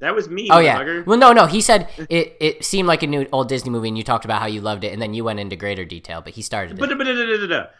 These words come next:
Speaker 1: He, at no point. That was all me, motherfucker. That was all
Speaker 2: Let's,
Speaker 1: me. None of that
Speaker 2: you know
Speaker 1: was
Speaker 2: what?
Speaker 1: Kevin.
Speaker 2: Let's go to the internet, because I just listened to this. Either way. Um,
Speaker 1: I also know what I fucking said, sir.
Speaker 2: I don't think you do.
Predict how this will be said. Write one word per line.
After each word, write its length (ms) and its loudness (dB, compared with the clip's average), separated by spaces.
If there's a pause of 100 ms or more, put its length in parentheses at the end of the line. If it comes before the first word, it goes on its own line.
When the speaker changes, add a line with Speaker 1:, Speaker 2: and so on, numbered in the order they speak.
(120)
Speaker 1:
He, 240 -8
at 80 -10
no 220 -2
point. 260 -4
That 160 -2
was 120 0
all 260 -2
me, 180 -2
motherfucker. 560 -6
That 160 -2
was 180 -2
all 320 2
Speaker 2:
Let's, 120 0
Speaker 1:
me. 200 -4
None 200 -4
of 60 0
that 60 2
Speaker 2:
you 40 0
know 80 -2
Speaker 1:
was 80 2
Speaker 2:
what? 100 0
Speaker 1:
Kevin. 240 -4
Speaker 2:
Let's 220 -2
go 200 2
to 200 -4
the 160 -8
internet, 720 -10
because 300 -12
I 220 10
just 440 4
listened 520 -2
to 120 -8
this. 340 -12
Either 220 -2
way. 100 0 (540)
Um, 200 2
Speaker 1:
I 60 2
also 180 4
know 120 2
what 100 4
I 160 2
fucking 360 -10
said, 420 -8
sir. 280 -2
Speaker 2:
I 100 4
don't 300 -4
think 280 -8
you 180 -4
do. 640 -8